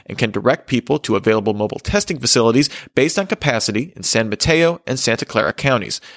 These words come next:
with test results available in a few days. Verily plans to scale the site to other areas as more testing kits and sites become available.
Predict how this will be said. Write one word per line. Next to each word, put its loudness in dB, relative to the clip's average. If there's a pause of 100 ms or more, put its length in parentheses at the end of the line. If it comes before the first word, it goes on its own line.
(120)
with -12
test 0
results 2
available 2
in -6
a -6
few -4
days. 0 (460)
Verily 2
plans 0
to -6
scale 2
the -2
site 2
to -4
other 2
areas 2 (100)
as 2
more 2
testing -2
kits -2
and -2
sites 2
become -2
available. 0